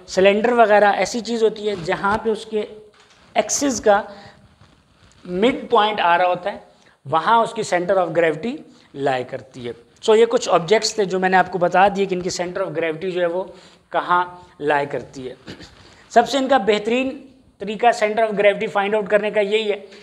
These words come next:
कि या तो आप plus का symbol बनाएं उसके बीच, या फिर उसके अंदर cross का symbol बनाएं। जहाँ पे भी ये lines एक दूसरे को intersect करेंगी,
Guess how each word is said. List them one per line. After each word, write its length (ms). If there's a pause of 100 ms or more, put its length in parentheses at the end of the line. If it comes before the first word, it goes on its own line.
(140)
कि 120
या 120
तो 120
आप 300
plus 240
का 140
symbol 340
बनाएं 240
उसके 240
बीच, 200 (500)
या 220
फिर 200
उसके 300
अंदर 320
cross 580
का 120
symbol 340
बनाएं। 280 (360)
जहाँ 400
पे 120
भी 140
ये 120
lines 540
एक 160
दूसरे 240
को 300
intersect 520
करेंगी, 420